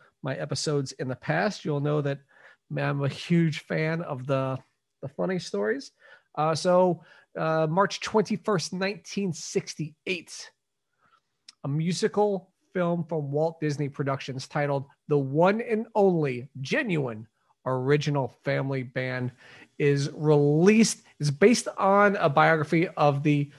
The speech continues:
Laura Bauer Van Nuys, uh, and it follows the Bauer family. Again, Laura Bauer, Bauer Van Nuys. That's how you pronounce that, right?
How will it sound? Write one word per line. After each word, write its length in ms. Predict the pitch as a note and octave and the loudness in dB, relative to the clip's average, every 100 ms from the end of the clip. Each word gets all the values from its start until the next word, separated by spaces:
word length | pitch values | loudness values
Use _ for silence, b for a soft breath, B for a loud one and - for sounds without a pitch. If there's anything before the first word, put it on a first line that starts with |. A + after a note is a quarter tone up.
| B B - | B B 0
Laura 380 | D#3 F#3+ G#3 E3+ | 6 8 8 8
Bauer 400 | F3 F3+ F3 D3+ | 8 8 8 6
Van 440 | E3 E3 D3 C#3+ | 6 6 4 4
Nuys, 500 | D3 E3 - - - b b b b _ | 4 4 2 -2 -6 b b b b _
uh, 640 | - C#3 C3+ C3+ C#3 D3 - - _ - | -2 0 2 2 0 -4 -10 -18 _ 0
and 180 | D3+ D3+ | 2 2
it 200 | C#3+ - - _ | 0 -6 -20 _
follows 1160 | G3 G3+ G#3+ G#3+ G#3+ G#3 G3+ G#3 G3 F3 - - _ _ - | 4 6 8 8 8 8 6 4 0 -2 -6 -10 _ _ -14
the 440 | D#3 D#3 D3+ D3+ | -6 2 4 4
Bauer 640 | C#3 E3 E3 E3+ F3+ F3 D#3 | 4 4 6 8 8 6 4
family. 640 | - D#3 D3+ D#3 F#3 G3+ - | 4 6 6 4 2 0 -6
Again, 320 | C#3 C3 C3 - | -4 -2 -4 -4
Laura 240 | C#3 C#3 | 2 2
Bauer, 520 | C3+ C#3+ C#3+ C#3 C#3+ - | 4 6 6 4 0 -4
Bauer 720 | C#3+ D#3 D#3 E3 E3+ D#3+ D#3 _ - | 0 4 8 8 8 4 -2 _ 0
Van 340 | D3+ D3 C3+ | 2 4 2
Nuys. 440 | D#3 E3 - - - _ _ _ _ _ _ _ - | 4 4 2 -2 -8 _ _ _ _ _ _ _ -14
That's 140 | D#3+ D3 | -4 4
how 80 | F3 | 6
you 120 | D#3 | 6
pronounce 300 | D3 C3+ C3+ | 4 2 2
that, 100 | C3+ | 2
right? 220 | D3 | 2